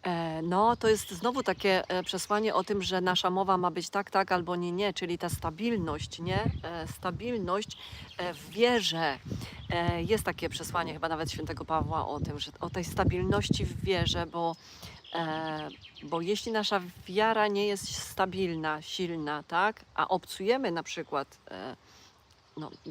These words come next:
przepraszam za słowo, z bezbożnym, ale tu chodzi o, o właśnie, nie, czy jesteśmy w jakiejś sytuacji, której, z której,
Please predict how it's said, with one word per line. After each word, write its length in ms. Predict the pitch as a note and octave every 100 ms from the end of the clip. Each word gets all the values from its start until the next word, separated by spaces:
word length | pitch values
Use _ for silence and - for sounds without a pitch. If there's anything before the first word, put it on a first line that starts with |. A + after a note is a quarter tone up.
| D3
przepraszam 440 | - E3 D#3 D#3
za 100 | D3+
słowo, 200 | D#3 F3
z 40 | C#3
bezbożnym, 540 | E3+ D3 A3 G#3 E3+
ale 160 | D#3+ E3
tu 100 | D#3+
chodzi 320 | F#3 D#3+ F3
o, 240 | D#3+ D#3+
o 80 | -
właśnie, 360 | D#3 D#3 - D#3+
nie, 160 | E3+
czy 140 | - F3
jesteśmy 360 | D#3 G3+ G3+
w 40 | E3+
jakiejś 240 | - F3
sytuacji, 580 | - F#3 F3+ A3+ - E3+
której, 420 | - E3+ D#3+ D#3+ - - -
z 120 | -
której, 580 | - - F#3 F3+ F3 F3+